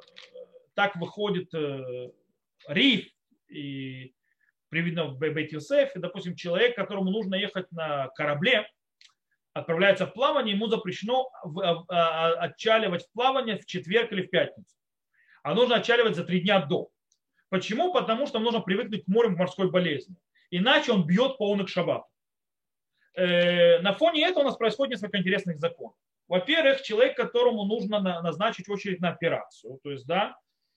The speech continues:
и после этой операции нужно будет продолжать делать ему всевозможные процедуры,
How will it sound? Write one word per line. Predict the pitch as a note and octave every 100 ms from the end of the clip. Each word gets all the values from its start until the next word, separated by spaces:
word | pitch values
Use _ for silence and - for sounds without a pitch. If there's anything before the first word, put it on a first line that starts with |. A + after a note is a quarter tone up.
| _ -
и | F#3+ F#3 - _ _ _ _ _ _
после | C4 C#4+ C#4
этой | B3+ A3+
операции | - A3 D4+ D#4 G#3+
нужно | A3 C4+ A3 G#3
будет | E3 C4+ F#3
продолжать | G#3+ F#3 F#3+ E3+ D#3+ C4 D4+ F#3 E3 C#3+
делать | G#3 A#3+ G#3+ -
ему | F#3+ F#3+
всевозможные | - F3 D3+ F#3+ A3 F#3 E3+ E3 D3+ C#3+ C3 B2+ B2 - D3+
процедуры, | F#3 F#3 F#3 E3+ D#4+ C#4 B3 -